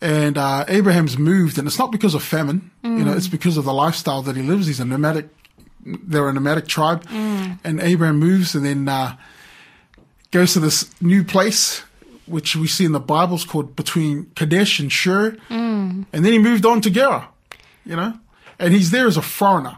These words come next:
Speaker 2: Mm.
Speaker 1: And the people of the land, they see Abraham
Speaker 2: Mm.
Speaker 1: and they see this woman that's with him.
Speaker 2: Ooh.
Speaker 1: Like, "Whoa,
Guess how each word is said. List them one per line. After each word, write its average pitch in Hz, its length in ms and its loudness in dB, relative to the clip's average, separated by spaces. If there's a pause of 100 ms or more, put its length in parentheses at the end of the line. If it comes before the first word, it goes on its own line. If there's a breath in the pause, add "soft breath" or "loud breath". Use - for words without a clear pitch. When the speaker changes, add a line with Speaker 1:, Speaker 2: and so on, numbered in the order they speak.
(120)
Speaker 2:
Mm. 196 360 -4 (580)
Speaker 1:
And 135 600 -4
the 139 80 -10
people 208 340 -2
of 156 60 -2
the 151 80 0
land, 202 360 0 (840 loud breath)
they 165 120 -2
see 175 240 -2
Abraham 175 520 -4 (240)
Speaker 2:
Mm. 220 360 -6
Speaker 1:
and 143 100 -6
they 135 80 -6
see - 160 -6
this 147 180 -6
woman 214 220 0
that's 135 180 -8
with 147 100 -4
him. 208 140 -8 (280)
Speaker 2:
Ooh. 190 300 -10 (100)
Speaker 1:
Like, - 120 -12
"Whoa, - 440 -10